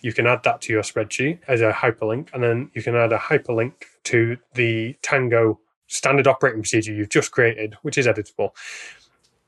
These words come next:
And then when you give them their standing working week, you will then have these tasks with the ability on how to do them. And you might need to delegate access to certain applications. You can do that again for free using LastPass.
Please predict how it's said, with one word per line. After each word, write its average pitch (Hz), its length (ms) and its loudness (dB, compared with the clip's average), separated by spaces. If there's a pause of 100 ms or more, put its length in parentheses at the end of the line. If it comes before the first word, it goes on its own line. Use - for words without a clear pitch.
(160)
And 127 80 4
then 127 120 4
when 180 160 6
you 175 80 4
give 175 160 4
them 147 160 4
their 127 80 6
standing 127 340 2
working 120 340 2
week, 123 400 0
you 123 120 -2
will 123 120 4
then 139 180 4
have 117 280 2
these 151 300 4
tasks - 580 -4 (240)
with 131 420 4 (200)
the 131 500 2
ability 127 420 2
on 113 120 2
how 120 160 2
to 110 160 -4
do 143 180 4
them. 104 160 -4 (500)
And 127 80 -2
you 127 60 4
might 151 220 4
need 131 240 0
to 120 260 0 (240)
delegate 127 540 4
access - 460 0
to 131 100 -4
certain 123 340 -2
applications. 143 800 0
You 110 100 -2
can 110 160 -2
do 120 160 2
that 117 240 2
again 123 300 2
for 131 200 -2
free 123 440 0 (440)
using 113 580 2
LastPass. 120 760 0